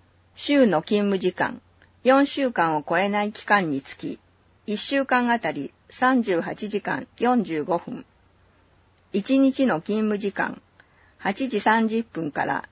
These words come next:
十七時十五分。休憩時間、十二時から十三時。週休日、土曜日及び日曜日。休日、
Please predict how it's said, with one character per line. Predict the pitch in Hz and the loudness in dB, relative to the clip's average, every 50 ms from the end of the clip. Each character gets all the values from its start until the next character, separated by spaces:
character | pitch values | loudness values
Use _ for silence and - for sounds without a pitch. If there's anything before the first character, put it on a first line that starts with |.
| _ _ _ | _ _ _
十 | 185 214 262 269 | -2 0 0 0
七 | 269 - - 269 247 | 0 -2 -4 -4 -2
時 | 190 170 156 | -2 -4 -4
十 | 147 180 202 180 147 | -2 0 -2 -2 0
五 | - - | -2 -6
分。 | - - 240 - 226 _ _ _ _ _ _ _ _ _ _ _ _ _ _ _ _ _ _ _ _ _ _ _ | -6 -8 -12 -14 -14 _ _ _ _ _ _ _ _ _ _ _ _ _ _ _ _ _ _ _ _ _ _ _
休 | - 285 277 277 269 | 0 2 2 2 2
憩 | - 262 254 254 | 4 4 6 6
時 | 233 233 226 | 4 0 -4
間、 | - 214 - - 247 240 - _ _ _ _ _ | -2 -4 -4 -4 -6 -12 -18 _ _ _ _ _
十 | - 180 233 262 269 | -6 0 4 4 6
二 | 262 262 269 | 6 4 4
時 | 233 226 - | 2 0 0
か | - 170 | 0 0
ら | 143 - - - | 0 0 -2 -4
十 | - 190 214 226 | -4 -2 -2 -2
三 | 233 - 214 185 170 131 - | 0 0 0 0 0 -2 -4
時。 | - 147 - - _ _ _ _ _ _ _ _ _ _ _ _ _ _ _ _ _ _ _ | -8 -12 -14 -16 _ _ _ _ _ _ _ _ _ _ _ _ _ _ _ _ _ _ _
週 | - - 285 277 277 269 | -8 -2 0 2 2 0
休 | - - 254 226 175 | 0 0 2 2 2
日、 | 120 - - - - _ _ _ _ _ _ _ _ _ | 0 -2 -8 -10 -12 _ _ _ _ _ _ _ _ _
土 | - - 196 196 | -2 2 2 4
曜 | 226 262 262 254 233 - | 4 6 4 4 4 2
日 | - 151 - - _ _ _ _ | -2 -6 -8 -10 _ _ _ _
及 | - 233 220 185 | 0 2 4 2
び | - - - - - _ | 2 0 -6 -8 -8 _
日 | - 175 175 - - 233 | -6 -6 -6 -6 -4 0
曜 | 240 233 202 - - - | 2 4 4 2 0 -2
日。 | - - - _ _ _ _ _ _ _ _ _ _ _ _ _ _ _ _ _ _ _ _ _ _ | -6 -12 -12 _ _ _ _ _ _ _ _ _ _ _ _ _ _ _ _ _ _ _ _ _ _
休 | - 269 262 269 262 | -2 0 2 2 2
日、 | 220 226 233 - - 190 185 - | 0 -2 -4 -4 -2 -4 -4 -4